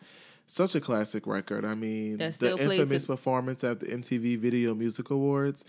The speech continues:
Speaker 1: um, they've talked about it for years after years. It's like, it's like, forget all the other albums. We just wanna talk about The Boy Is Mine.
Speaker 2: Right. And it
Speaker 1: Any-
Speaker 2: still plays to today.
Speaker 1: Right.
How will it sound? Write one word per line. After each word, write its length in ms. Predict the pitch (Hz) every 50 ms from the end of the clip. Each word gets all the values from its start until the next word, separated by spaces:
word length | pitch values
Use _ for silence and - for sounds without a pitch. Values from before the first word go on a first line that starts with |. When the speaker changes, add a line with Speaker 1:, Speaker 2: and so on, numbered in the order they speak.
| - - - - - - - - -
Speaker 1:
um, 520 | - 117 117 113 113 113 113 117 113 110 -
they've 260 | 123 120 123 135 139
talked 320 | 139 - 147 127 127 127 -
about 200 | 127 120 117 117
it 80 | 117 -
for 60 | 120
years 460 | 113 110 113 120 127 131 127 123 113 113
after 240 | 110 104 - -
years. 560 | - 107 104 107 117 120 123 120 107 107 104 110
It's 200 | 113 120 120 -
like, 200 | 127 123 123 104 - - _ -
it's 180 | 123 117 - 151
like, 140 | 165 156
forget 260 | - 170 139 143 185 208
all 160 | 196 180 170
the 140 | 151 - -
other 180 | 131 156 151
albums. 520 | 120 107 120 147 175 156 139 131 120 110 -
We 160 | 113 170 226
just 160 | - 139 113
wanna 120 | 113 107 107
talk 200 | - 127 117 127
about 140 | 120 107 -
The 60 | 127
Boy 180 | 120 131 143 147
Is 100 | 151 143
Mine. 260 | 175 214 196 104 92 - -
Speaker 2:
Right. 180 | - 95 - - _ _ _ _ _ _ _ _ _ _ _ _ _ _ _ _ _ -
And 120 | - 180
it 40 | 196
Speaker 1:
Any- 100 | 214 180
Speaker 2:
still 200 | 160 226 240 240
plays 280 | 233 - 233 226 226 226
to 80 | - 226
today. 340 | 220 233 220 254 320 170 151 151 - - _ -
Speaker 1:
Right. 400 | 139 202 277 466 415 247 -